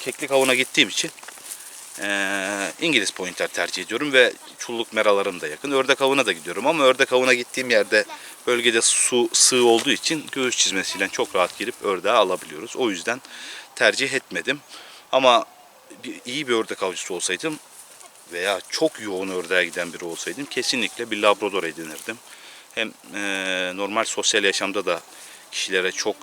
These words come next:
iyi uyum sağlayabilen, aile hayatına, bahçe düzenine ve avda mükemmel aportu olan bir köpek Labrador.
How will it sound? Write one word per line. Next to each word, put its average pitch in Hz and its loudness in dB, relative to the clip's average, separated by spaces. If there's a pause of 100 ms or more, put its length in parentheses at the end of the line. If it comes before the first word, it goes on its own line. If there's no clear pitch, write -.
iyi 98 -8
uyum 92 -8
sağlayabilen, 98 0
aile 92 0
hayatına, 85 -2
bahçe 87 -2
düzenine 87 -6 (680)
ve 110 4 (100)
avda 101 0
mükemmel 104 -4
aportu 80 -6
olan 117 -4 (580)
bir - -20
köpek 87 -14
Labrador. 78 -8